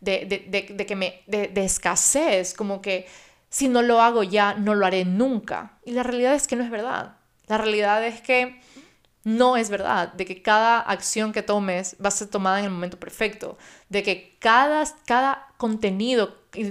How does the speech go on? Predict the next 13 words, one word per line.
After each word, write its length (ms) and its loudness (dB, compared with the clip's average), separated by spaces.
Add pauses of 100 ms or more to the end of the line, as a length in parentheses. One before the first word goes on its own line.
(180)
cada 240 4
forma 240 2
en 160 -4
lo 100 2
que 140 -4
aportes 1040 0
en 160 -4
ese 160 -4
proyecto 440 -4
que 120 -2
tengas 300 -4
en 100 -8
mente, 480 -4